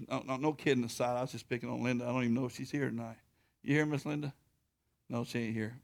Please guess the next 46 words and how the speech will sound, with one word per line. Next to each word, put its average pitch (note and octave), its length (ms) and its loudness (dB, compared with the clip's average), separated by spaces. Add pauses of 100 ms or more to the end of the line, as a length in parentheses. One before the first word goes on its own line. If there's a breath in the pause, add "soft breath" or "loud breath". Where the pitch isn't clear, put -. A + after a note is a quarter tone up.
(120)
Well, A2 80 -10
tell - 160 2
her B2+ 80 4
I B2 60 2
was A2+ 120 -2
talking A#2 240 -4
about G#2+ 180 -6
her. A2 100 -12 (840 loud breath)
And, B2+ 220 2
uh, A#2+ 120 -2 (1800 loud breath)
wouldn't G3+ 240 6
you D#3 100 6
want D#3 260 4 (180)
a - 60 -10
strong D3 300 0
foundation C#3+ 580 -2
to C3 80 -2
hold C#3 320 -2
you B2 80 -2
up C#3 260 -6
a B2 80 -10
hundred B2 340 -2
years? B2 400 -6 (1400)
They C3 80 2
say F#3 160 8
the D3+ 80 4
oldest C#3+ 340 2
guy C#3 220 4
was C3 100 -4
like A#2+ 160 -2
a - 60 -10
hundred C3 240 2
and B2 100 -2
something, - 260 -10
a A#2 60 -12
hundred C3 240 -4
twenty C3 240 -2
years B2 260 -2
old. B2 220 -6
They B2 60 -12
had A#2+ 80 -8
his A#2 80 -10
picture B2+ 400 -4
the B2 120 -8
other A#2+ 140 -10
day. A#2+ 240 -12